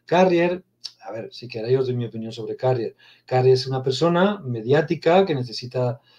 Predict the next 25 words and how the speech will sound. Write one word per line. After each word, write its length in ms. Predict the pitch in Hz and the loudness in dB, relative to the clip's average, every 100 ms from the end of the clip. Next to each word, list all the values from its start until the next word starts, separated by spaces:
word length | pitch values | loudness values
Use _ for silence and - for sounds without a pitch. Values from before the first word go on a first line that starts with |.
| _ | _
que 120 | - | -4
necesita 360 | 123 117 - 143 | -4 -4 0 2
de 60 | 135 | 4
los 160 | 127 | 4
medios 480 | 127 160 196 156 113 | 2 6 6 6 0
para, 380 | - 104 98 - | -6 -8 -8 -8
para, 340 | 107 104 - _ _ _ | -10 -10 -10 _ _ _
para, 400 | 110 104 101 104 | -10 -8 -8 -10
mm, 420 | 123 107 104 101 98 _ - _ _ | -8 -8 -8 -12 -16 _ -20 _ _
eh, 240 | 127 123 | -6 -4
realizarse 800 | 123 131 123 123 160 185 - 147 | 0 0 0 4 8 8 8 4
y 80 | 131 | 4
para 240 | 127 123 123 | 2 -4 -2
ser 240 | 131 117 | -4 -4
conocido, 640 | 131 131 127 208 190 196 - - - _ _ _ | -2 -2 2 6 10 8 6 -14 -20 _ _ _
y 140 | - | -12
Antonio 420 | 98 - 139 147 | -12 -4 0 0
Piñero, 520 | 151 156 185 196 214 | 0 8 10 12 10
pues, 180 | 180 123 | 6 -2
no 220 | 120 147 | 0 -2
necesita 500 | 156 135 127 127 120 | -2 -2 -6 -6 -8
nada, 380 | 107 123 117 - _ _ _ | -6 -4 -6 -12 _ _ _
porque 320 | - - 107 | -16 -12 -10
ya, 320 | 110 127 123 | -6 -6 -6
eh, 160 | 110 104 | -8 -12